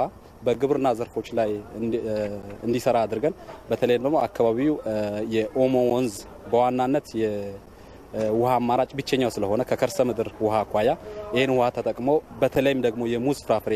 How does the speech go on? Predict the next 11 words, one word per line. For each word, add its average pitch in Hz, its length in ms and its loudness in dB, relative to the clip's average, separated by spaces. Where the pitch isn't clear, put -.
ምርቶች 113 340 -4
ላይ 165 120 4
በሰፊው 165 420 0
ስራዎች 120 280 2
ሰርቶ 113 280 -2
በተጨባጭ 131 540 0
ክቡር 123 320 0
ምክትል 120 340 0
ርዕሰ 113 200 -2
መስተዳድሩም 123 360 0
የጎበኙበት 110 500 2